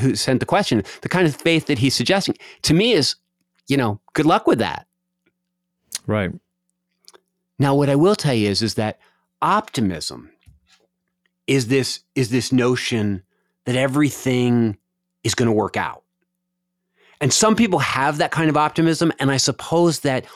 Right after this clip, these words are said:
Speaker 1: on some level it works for them. Um, but, but in the same way that I would sort of say, "Okay,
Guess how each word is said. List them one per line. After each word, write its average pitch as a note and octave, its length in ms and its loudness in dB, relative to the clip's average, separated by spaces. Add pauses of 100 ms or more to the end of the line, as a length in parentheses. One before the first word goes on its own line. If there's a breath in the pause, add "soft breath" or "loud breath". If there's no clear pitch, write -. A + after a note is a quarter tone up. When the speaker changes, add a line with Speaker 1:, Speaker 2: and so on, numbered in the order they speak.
(140 loud breath)
Speaker 1:
on B2+ 160 2
some C#3+ 280 2
level C3 280 2
it A#2 80 0
works C3 280 0
for G#2 140 -6
them. C#2+ 320 -10 (880 loud breath)
Um, A2+ 400 -2 (1600)
but, D3+ 220 -2 (1000)
but - 180 0
in D3+ 160 2
the D#3 80 4
same G3+ 260 2
way F#3+ 100 4
that D3 140 0
I C#3 120 0
would C#3+ 140 0
sort C#3 200 -4
of A#2+ 80 -2
say, B2+ 280 -2
"Okay, C3+ 240 -4